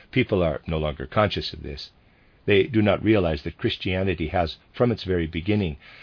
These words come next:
not had three gods, but three divine figures, Father, Son, and Holy Ghost. What does this mean? You see, the original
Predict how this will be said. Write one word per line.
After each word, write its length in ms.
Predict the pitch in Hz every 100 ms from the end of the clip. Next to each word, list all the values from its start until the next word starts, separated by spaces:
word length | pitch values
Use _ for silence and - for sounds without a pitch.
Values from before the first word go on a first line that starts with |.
| - -
not 220 | 110 120
had 200 | 113 90
three 180 | - 80
gods, 560 | 90 90 67 - - _ _ _ _
but 100 | -
three 200 | - 104
divine 380 | 90 85 73 78
figures, 640 | - 117 90 69 65 - - -
Father, 300 | 92 80 76
Son, 300 | - 76 67
and 120 | 73
Holy 200 | 78 71
Ghost. 420 | 87 76 - - _ _ _ _ _ _ _ _ _
What 180 | 71 69
does 160 | 82 -
this 220 | 104 -
mean? 340 | 123 110 67 - _ _ _ _ _ _ _ _ - - - - - _ _
You 100 | 117
see, 300 | - 139 139
the 160 | 131 117
original 600 | 117 131 131 117 107